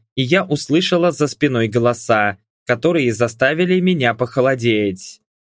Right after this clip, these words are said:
а внутренности елозить в животе, как испуганные змеи. Эти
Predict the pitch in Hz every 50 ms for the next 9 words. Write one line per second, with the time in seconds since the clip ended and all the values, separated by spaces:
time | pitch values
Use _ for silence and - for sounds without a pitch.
0 | _ _ _ - 120 113 110 131 160 202 180 170 139 123 113 117 113 117 - -
1 | 117 113 98 101 98 113 143 139 143 160 147 113 98 110 107 - 101 98 107 117
2 | 123 117 120 117 - - 185 196 185 139 127 - - - - 139 135 - - -
3 | 143 113 110 117 113 117 123 139 139 127 147 156 147 131 117 107 104 101 98 95
4 | 92 90 82 65 - _ _ _ _ _ _ _ _ _ _ _ _ _ _ _
5 | _ _ _ - 156 196 208 - - 151